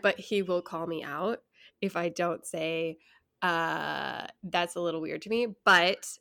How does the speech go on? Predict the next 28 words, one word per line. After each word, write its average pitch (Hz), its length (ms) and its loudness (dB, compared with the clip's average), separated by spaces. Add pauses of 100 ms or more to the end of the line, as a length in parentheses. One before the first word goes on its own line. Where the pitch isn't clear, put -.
I 196 100 0
do 180 260 0
also 196 300 0
acknowledge 175 600 2
that 165 300 0
they 165 120 0
were 165 360 0
in 180 220 -2
the 185 240 -4
industry 165 960 -4 (260)
and 170 220 -2
were 165 240 0
peers 170 760 -2 (100)
at - 200 -4
this 190 240 -12
level. 165 560 -6 (340)
Do 196 140 2
I 180 100 2
still 254 720 6
want 196 320 0
to 202 140 -6
understand 160 760 -4 (220)
a 175 80 -2
little 160 200 -4
bit - 200 -8
there? - 280 -4
Maybe. 175 560 -2 (140)
But 196 580 4